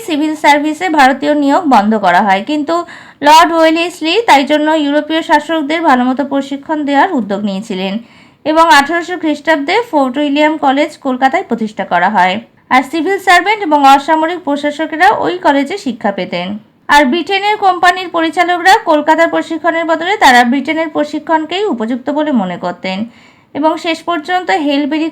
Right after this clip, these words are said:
কলেজে প্রশিক্ষণের প্রক্রিয়াটা শুরু হয়। আর এই কলেজে পড়ার ফলে সিভিল সার্ভেন্টদের মধ্যে একটা ঐক্যবোধ তৈরি হয়েছিল এবং এর পাশাপাশি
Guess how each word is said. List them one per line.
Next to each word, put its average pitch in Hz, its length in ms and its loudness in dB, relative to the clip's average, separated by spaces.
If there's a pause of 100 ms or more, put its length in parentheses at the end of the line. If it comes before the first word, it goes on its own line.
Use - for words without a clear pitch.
কলেজে 285 320 0 (100)
প্রশিক্ষণের 269 560 -4
প্রক্রিয়াটা 277 520 -4
শুরু 185 280 -4
হয়। 180 200 -2 (480)
আর 294 200 4
এই 392 140 -2
কলেজে 381 300 2 (100)
পড়ার 320 320 6
ফলে 359 180 0 (120)
সিভিল 320 320 -4
সার্ভেন্টদের 311 520 2
মধ্যে 320 220 -2
একটা 330 240 -4
ঐক্যবোধ 294 460 -2
তৈরি 302 240 -2
হয়েছিল 320 300 -4 (180)
এবং 262 180 2 (600)
এর 370 160 -2
পাশাপাশি 330 480 0